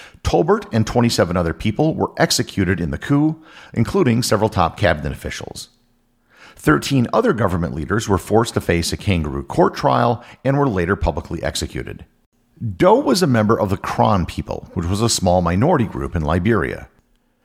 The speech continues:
He claimed that the coup was to liberate the country from Americo-Liberian control.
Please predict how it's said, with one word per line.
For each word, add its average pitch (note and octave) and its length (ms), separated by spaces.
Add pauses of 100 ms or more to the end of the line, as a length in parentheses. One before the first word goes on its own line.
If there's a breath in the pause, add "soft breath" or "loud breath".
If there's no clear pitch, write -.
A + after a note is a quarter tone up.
(120)
He B3+ 180
claimed G2+ 440
that A#2 100
the A2+ 60
coup - 200
was G#3 200
to - 80
liberate G#2 380
the F#2+ 80
country E2+ 380
from E2 360
Americo-Liberian F#2 1300
control. - 680